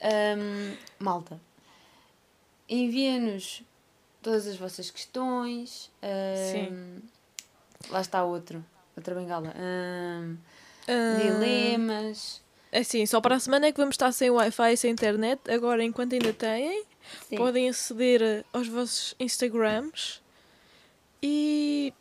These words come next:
Speaker 1: E
Speaker 2: metam um
Speaker 1: mandar-nos.
Speaker 2: like, subscrevam.
Speaker 1: Eu vou, eu acho que aqui a gata quer dizer qualquer coisa. Diz lá qualquer coisa. Não,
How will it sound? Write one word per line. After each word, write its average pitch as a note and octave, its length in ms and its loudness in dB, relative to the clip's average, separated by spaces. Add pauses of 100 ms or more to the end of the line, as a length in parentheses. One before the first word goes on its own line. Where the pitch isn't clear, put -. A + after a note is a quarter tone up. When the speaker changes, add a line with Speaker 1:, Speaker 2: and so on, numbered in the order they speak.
(240)
Speaker 1:
E D#4+ 100 -4
Speaker 2:
metam A#3+ 260 0
um G3+ 40 4
Speaker 1:
mandar-nos. G3 280 2
Speaker 2:
like, G#3 460 2 (400)
subscrevam. G#3+ 1500 4
Speaker 1:
Eu A3 80 0
vou, A#3 280 -2
eu A3 120 0
acho A3+ 240 0
que A#3+ 80 -4
aqui A3+ 180 -2
a G#3+ 40 0
gata G#3 260 -2
quer G#3 160 -4
dizer F#3+ 180 -6
qualquer F#3 260 -6
coisa. E3 320 -10
Diz B3+ 200 -6
lá D#4 160 -2
qualquer A3 280 -8
coisa. E3+ 320 -10 (3250)
Não, A3 280 0